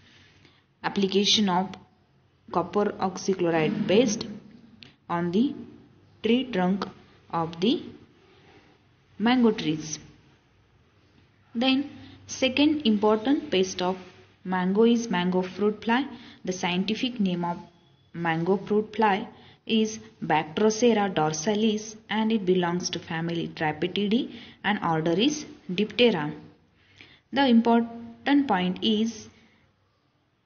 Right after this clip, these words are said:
this is, or this pest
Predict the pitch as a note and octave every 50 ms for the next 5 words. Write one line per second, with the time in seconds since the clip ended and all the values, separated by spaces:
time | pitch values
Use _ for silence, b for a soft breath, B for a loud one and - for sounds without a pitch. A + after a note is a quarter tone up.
0 | _ _ _ _ _ _ _ - G3 G#3 A#3 A#3 - D4 D4 D4 - - - -
1 | - - - - A3 B3 B3 A3 G3 - - - - - - - F#3+ F3+ A3 C#4+
2 | D4+ - - - B3+ A#3+ B3 A#3+ - -